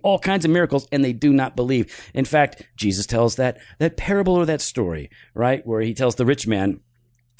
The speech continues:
Abraham tells the rich man who is suffering, uh, "Even if we were to bring Moses back from the dead,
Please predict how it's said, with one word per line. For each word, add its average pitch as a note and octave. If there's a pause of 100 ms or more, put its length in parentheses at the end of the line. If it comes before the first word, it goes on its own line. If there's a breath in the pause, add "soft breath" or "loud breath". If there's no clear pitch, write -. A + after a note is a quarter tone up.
Abraham C3
tells A#2
the A#2
rich A#2
man G#2 (300 loud breath)
who B2
is A2+
suffering, G2
uh, F2+
"Even C#3
if -
we A#2
were A#2
to G#2+
bring G#2+
Moses B2+
back A#2
from A#2+
the A2+
dead, F2+